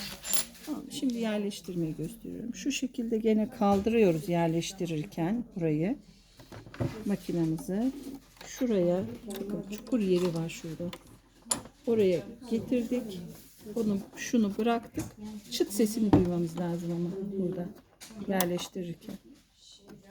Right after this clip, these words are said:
Şey yapamadım, bir saniye. Bakın, çıt sesini duyduk. Sonra bırakıyoruz.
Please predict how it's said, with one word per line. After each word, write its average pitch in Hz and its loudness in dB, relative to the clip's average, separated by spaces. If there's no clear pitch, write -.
Şey - -12
yapamadım, - -8
bir - -10
saniye. 180 -10
Bakın, - -4
çıt 277 -2
sesini 220 0
duyduk. 175 0
Sonra 214 2
bırakıyoruz. 180 -2